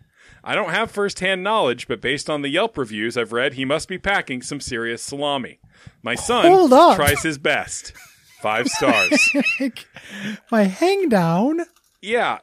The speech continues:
Speaker 1: that was a
Speaker 2: I have never
Speaker 1: five-star
Speaker 2: heard
Speaker 1: review.
Speaker 2: of that. Oh, thank you. In that case, that's fine.
Speaker 1: Uh, I mean, they were talking about your penis, Gary.
Speaker 2: Yeah, I never heard of a hangdown.
Speaker 1: I never heard it called a hangdown either, but, uh, from context clues and the phrase "serious salami,"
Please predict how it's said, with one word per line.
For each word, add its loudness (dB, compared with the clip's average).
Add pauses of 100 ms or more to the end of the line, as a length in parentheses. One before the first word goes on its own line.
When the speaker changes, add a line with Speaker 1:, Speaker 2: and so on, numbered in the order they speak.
Speaker 1:
that 0
was 0
a 6
Speaker 2:
I 8
have 6
never 6
Speaker 1:
five-star 6
Speaker 2:
heard 6
Speaker 1:
review. 4
Speaker 2:
of -2
that. -12 (640)
Oh, 2
thank 2
you. -10
In -6
that 0
case, -8
that's -12
fine. -10 (580)
Speaker 1:
Uh, 0 (100)
I -2
mean, -2
they 4
were 2
talking 0
about -2
your -8
penis, -4
Gary. -18 (260)
Speaker 2:
Yeah, -4
I 0
never 2
heard -2
of -2
a 0
hangdown. -8
Speaker 1:
I -2
never -2
heard -2
it -4
called -2
a -2
hangdown -4
either, -4
but, 0
uh, 0
from -10
context -6
clues -4
and -2
the -4
phrase -2 (240)
"serious -4
salami," -4